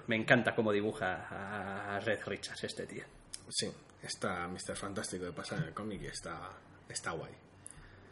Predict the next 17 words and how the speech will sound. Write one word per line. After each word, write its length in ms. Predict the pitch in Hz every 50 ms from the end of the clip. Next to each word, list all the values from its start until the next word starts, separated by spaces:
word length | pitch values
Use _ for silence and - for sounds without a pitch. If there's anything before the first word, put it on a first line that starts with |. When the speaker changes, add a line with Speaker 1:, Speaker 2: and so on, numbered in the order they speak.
| - - - -
Speaker 2:
Además, 260 | 107 110 110 117 - - - - - - - - - - - - - - - -
siempre 300 | - - - - 160 170
le 60 | 165
quedan 220 | 165 170 156 165 -
bien 160 | 85 80 76
las 160 | - - -
batas 300 | 156 156 - - - -
blancas. 340 | 151 147 147 - - - - - - - - -
Speaker 1:
Sí. 400 | - - - 117 123 117 113 - - - - - - - - 151 - - - 202 226 - - - - - - - - - - - - - - -
Sí, 160 | - - 165 -
por 160 | - 131 156
eso 120 | 156 160
me 120 | 127 127 120
gusta 260 | 123 143 - 131 113
también, 300 | - 110 113 120 127 117
porque 180 | 117 117 127
tiene, 300 | 147 143 135 131 131 127